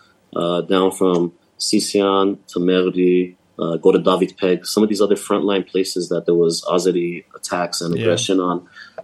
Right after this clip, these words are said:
Speaker 1: So we did a, a week of shows like that as well. We put on six shows in Armenia, and it was,
Speaker 2: Awesome.
Speaker 1: it was really fun and good experience. And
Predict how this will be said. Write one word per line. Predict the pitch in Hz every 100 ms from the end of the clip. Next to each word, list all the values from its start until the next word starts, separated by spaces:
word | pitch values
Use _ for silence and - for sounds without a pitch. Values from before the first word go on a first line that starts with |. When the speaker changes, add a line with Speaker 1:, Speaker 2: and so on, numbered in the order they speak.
| -
Speaker 1:
So | - 107 104
we | 113
did | 117
a, | 120 113 107
a | 104
week | 107 110
of | 101
shows | - - 104 98 95
like | 90 -
that | 92
as | 92 87
well. | 92 87
We | 90
put | - 90
on |
six | 87 - -
shows | - 90 90
in | 87
Armenia, | 87 85 87 87 87
and | 76 78 85 85 -
it | 101
was, | 101 -
Speaker 2:
Awesome. | 95
Speaker 1:
it |
was | 101 95
really | 107 107
fun | - 107 104
and | 95 90
good | 90
experience. | 87 - 98 101 101 107 - - _ _ _ _ -
And | 95 95 95 92 92